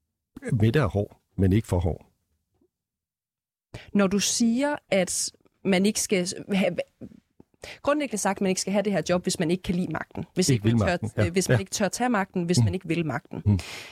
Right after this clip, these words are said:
Speaker 2: Øhm... Kan du så forstå, hvis der er nogen, der tænker, "Hov, hov, jamen handler politik, øh, i disse tider med store kriser ikke om,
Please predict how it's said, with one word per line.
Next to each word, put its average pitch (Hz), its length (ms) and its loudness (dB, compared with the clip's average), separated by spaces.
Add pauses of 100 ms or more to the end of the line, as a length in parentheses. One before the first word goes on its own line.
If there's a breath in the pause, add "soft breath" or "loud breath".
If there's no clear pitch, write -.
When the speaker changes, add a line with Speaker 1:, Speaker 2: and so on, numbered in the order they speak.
(200 loud breath)
Speaker 2:
Øhm... 156 500 0 (840 soft breath)
Kan 214 100 4
du 208 40 -2
så 269 160 -2
forstå, - 440 0
hvis 202 180 0
der 208 80 0
er 196 40 2
nogen, 220 240 2
der 269 60 2
tænker, 208 480 0
"Hov, 202 180 0
hov, 208 240 0
jamen 170 220 0
handler 196 280 2
politik, 202 600 -2
øh, 220 60 0 (480)
i - 180 -10
disse 240 260 0
tider 190 560 0
med 156 380 -2
store 214 300 2
kriser 208 540 0
ikke 208 320 0
om, 143 200 -2